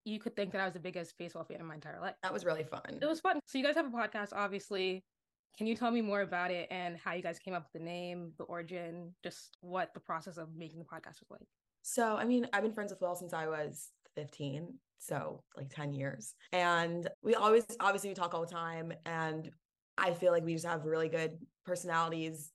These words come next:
Speaker 2: that conflict in a good way, but also we just gel together really well. We have,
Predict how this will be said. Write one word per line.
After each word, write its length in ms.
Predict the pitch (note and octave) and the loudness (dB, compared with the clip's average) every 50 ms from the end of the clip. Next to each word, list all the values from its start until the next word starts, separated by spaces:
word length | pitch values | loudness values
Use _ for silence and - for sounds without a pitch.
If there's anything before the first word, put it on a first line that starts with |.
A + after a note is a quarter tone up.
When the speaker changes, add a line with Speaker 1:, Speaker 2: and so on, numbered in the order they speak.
| _ | _
Speaker 2:
that 340 | - F3+ E3+ E3 D#3 - - _ _ _ - | -4 -2 -2 -2 -2 -6 -10 _ _ _ -4
conflict 640 | - G#3 F#3 - - G3+ F#3+ F#3+ F#3+ F#3 - - - - | -4 -4 -4 -4 0 4 4 4 4 4 -2 -10 0 2
in 100 | F#3+ F#3 | 4 4
a 40 | |
good 220 | F3 F3 E3+ E3 D#3+ | 4 4 2 4 4
way, 480 | E3+ E3+ E3+ F3 F#3 F#3 B3 C#4+ - - _ _ _ | 4 4 6 4 4 2 2 0 -2 -4 _ _ _
but 360 | F#3 F3 E3+ E3+ E3+ E3+ - - | 2 2 4 4 2 0 0 0
also 300 | - E3+ E3 - F3+ E3+ | -2 -2 0 2 2 2
we 80 | E3+ E3 | 2 0
just 200 | E3 - - - _ _ _ | -6 -10 -16 -18 _ _ _
gel 260 | - F3 D#3+ D#3+ D#3+ | 0 2 2 4 2
together 680 | D#3+ D#3+ E3 E3+ E3 E3 E3 E3 E3 E3 D#3+ D#3+ D#3+ - - - | 0 0 0 0 2 2 2 0 0 0 0 -2 -2 -6 -8 -4
really 200 | D#3 E3 D#3+ D#3+ | -2 0 2 2
well. 400 | D#3+ D#3+ D#3 D#3+ D3+ C#3+ C#3+ D3 | 2 4 4 2 2 0 0 -2
We 80 | D#3 | 0
have, 220 | E3 D#3 D3+ D#3 | 0 -2 -2 -4